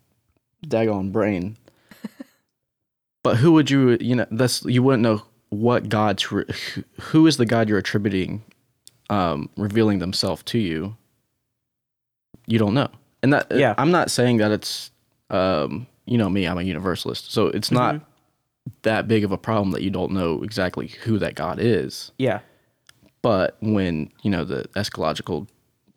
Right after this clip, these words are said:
Speaker 1: um, end comes,
Speaker 2: Mm-hmm.
Speaker 1: then it will be revealed.
Speaker 2: Fully, yeah.
Speaker 1: That's Jesus. That's what my faith says.
Speaker 2: Yeah.
Speaker 1: Is these,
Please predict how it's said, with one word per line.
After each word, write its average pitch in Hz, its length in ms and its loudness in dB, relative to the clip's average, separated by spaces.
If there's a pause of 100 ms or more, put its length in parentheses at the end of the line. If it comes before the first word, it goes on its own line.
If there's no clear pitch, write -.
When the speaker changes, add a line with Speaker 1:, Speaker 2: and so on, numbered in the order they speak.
(280)
Speaker 1:
um, 65 560 -4
end 95 380 -2
comes, 87 640 -6 (260)
Speaker 2:
Mm-hmm. 139 260 -6 (680)
Speaker 1:
then 95 160 0
it 87 60 -2
will 73 260 -6 (320)
be 101 100 0
revealed. 87 520 -2 (340)
Speaker 2:
Fully, 113 540 -2 (120)
yeah. 131 280 0 (340)
Speaker 1:
That's 98 180 -2
Jesus. - 540 -4 (120)
That's 95 200 -4
what - 80 -8
my 87 140 -6
faith - 220 -12
says. - 420 -8 (200)
Speaker 2:
Yeah. 120 200 -2 (100)
Speaker 1:
Is 95 180 -8 (100)
these, 110 200 0